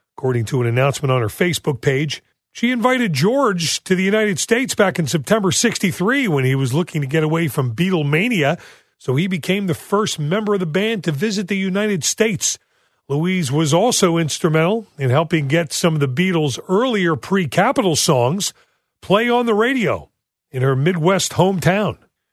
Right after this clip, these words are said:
She was ninety-one. And Paul McCartney's announced that a new documentary on his life is being produced.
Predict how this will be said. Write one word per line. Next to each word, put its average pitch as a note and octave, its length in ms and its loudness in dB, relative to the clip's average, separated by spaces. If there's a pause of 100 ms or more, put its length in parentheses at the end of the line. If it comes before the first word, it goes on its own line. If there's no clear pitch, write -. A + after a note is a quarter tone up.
She - 160 -6
was F3 180 -2
ninety-one. A3+ 760 0 (800)
And F#3+ 280 2
Paul B3+ 240 4
McCartney's C4 440 2
announced G#3+ 640 0
that F3+ 300 0
a F3 200 0
new B3+ 400 0
documentary G#3+ 1000 0
on E3 240 2
his D3+ 300 0
life F#3+ 600 -2 (300)
is F#3 200 0
being A3+ 360 0
produced. A#3 600 0